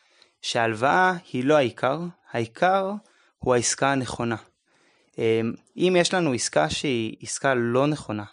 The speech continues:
עסקה שהיא לא טובה, הלוואה היא פשוט, אה, או, או, או מימון, הלוואה, מימון, פשוט יעצימו את האפקט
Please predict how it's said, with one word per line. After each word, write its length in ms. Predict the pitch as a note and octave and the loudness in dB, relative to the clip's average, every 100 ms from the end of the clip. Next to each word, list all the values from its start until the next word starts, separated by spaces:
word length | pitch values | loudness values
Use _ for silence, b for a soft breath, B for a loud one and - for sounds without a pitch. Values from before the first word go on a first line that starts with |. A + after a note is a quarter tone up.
| - | -16
עסקה 300 | A2+ - C3+ | -12 -6 -6
שהיא 220 | - B2 | -4 -6
לא 140 | A2 B2 | -4 -4
טובה, 320 | C3+ A2+ A2+ C#3 b b b b b | -4 -6 -8 -10 b b b b b
הלוואה 640 | A#2 G#2+ B2+ E3+ F3+ F#3+ F#3 - - | -4 0 0 2 2 -2 -8 -14 -6
היא 140 | B2 A#2 | -6 -2
פשוט, 360 | A#2 D#3+ D3 | -2 -2 0
אה, 60 | A#2 | 0
או, 200 | G#2+ - | 0 -4
או, 280 | A2 G#2+ G#2 G2+ _ _ _ _ _ | -6 -8 -8 -14 _ _ _ _ _
או 240 | A#2+ G#2+ G2+ | -12 -10 -8
מימון, 560 | G#2+ A2+ C#3 F#3 E3 E3 _ - | -2 2 4 4 2 -2 _ -12
הלוואה, 300 | G#2+ A#2 C3 | -2 0 0
מימון, 340 | A#2 C#3+ E3 E3+ b b b - | -2 -2 -2 -6 b b b -8
פשוט 280 | A2 - | -4 2
יעצימו 460 | F#3 C#3 - E3 F3 | 2 2 0 0 0
את 100 | E3 | 0
האפקט 600 | A2+ - - F3+ G3 - | 0 0 2 0 0 -16